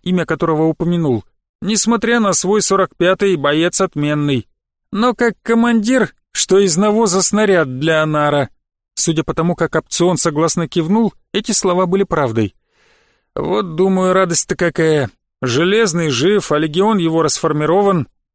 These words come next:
Глаза трибуна на миг затуманились. "Но раз ты обнулён, то, конечно же, нанять тебя обратно уже не получится.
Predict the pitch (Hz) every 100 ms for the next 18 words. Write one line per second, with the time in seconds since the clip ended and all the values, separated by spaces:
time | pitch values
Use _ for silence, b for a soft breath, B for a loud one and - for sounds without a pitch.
0 | _ - 127 147 147 165 170 160 147 180
1 | 156 151 160 131 147 170 151 131 123 113
2 | - _ _ _ _ _ - 170 185 170
3 | 180 - 185 170 151 160 160 180 175 156
4 | 143 160 175 - 156 143 156 151 170 180
5 | - 165 156 151 143 175 - 151 151 135
6 | 156 139 156 151 135 - - 117